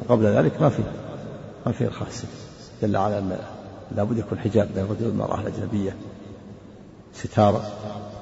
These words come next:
أو غطاء على الوجه أو جدار أو باب بينه وبينها. نعم.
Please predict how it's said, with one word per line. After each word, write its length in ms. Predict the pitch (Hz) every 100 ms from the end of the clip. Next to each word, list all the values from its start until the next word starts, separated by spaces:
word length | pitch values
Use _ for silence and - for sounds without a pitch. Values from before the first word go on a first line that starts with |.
| -
أو 60 |
غطاء 280 | 98 98 110
على 180 | 95 95
الوجه 180 | 95 98 - - -
أو 120 | 101
جدار 380 | 95 101 104 104 113
أو 120 | 104
باب 240 | 107 104 - -
بينه 260 | 117 107 107
وبينها. 320 | 101 95 - - - - - - -
نعم. 240 | 120 87